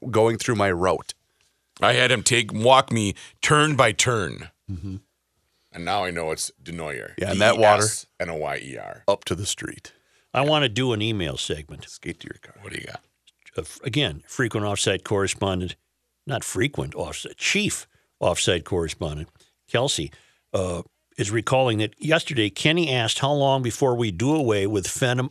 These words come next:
Speaker 3: feminine and masculine names. And, uh, Kelsey has provided the names of Gavin Newsom's kids. Remember that, uh, Jennifer, uh, Newsom, uh, received the first groiny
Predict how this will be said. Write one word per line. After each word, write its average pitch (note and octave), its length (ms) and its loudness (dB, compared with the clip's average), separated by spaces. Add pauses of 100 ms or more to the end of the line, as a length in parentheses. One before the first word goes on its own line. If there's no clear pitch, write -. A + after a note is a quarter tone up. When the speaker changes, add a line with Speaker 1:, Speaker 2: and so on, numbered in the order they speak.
Speaker 3:
feminine G#2+ 600 0 (220)
and G2+ 220 -2
masculine A#2+ 580 0
names. D3+ 480 -4 (720)
And, A2 340 2
uh, G2 240 -2 (260)
Kelsey C#3+ 440 2
has A#2+ 120 -2
provided B2+ 600 2
the C#3 80 2
names G2+ 500 -2 (240)
of A2 200 0
Gavin A2 460 2
Newsom's A2 420 0
kids. C#3+ 400 0 (260)
Remember D3 340 2
that, A#2+ 300 0
uh, A2 180 2
Jennifer, C3 640 2 (400)
uh, G2+ 380 2
Newsom, G#2+ 520 0 (580)
uh, G#2+ 120 0
received A#2+ 680 0 (100)
the A#2 100 0
first A#2+ 400 0 (140)
groiny D3+ 520 2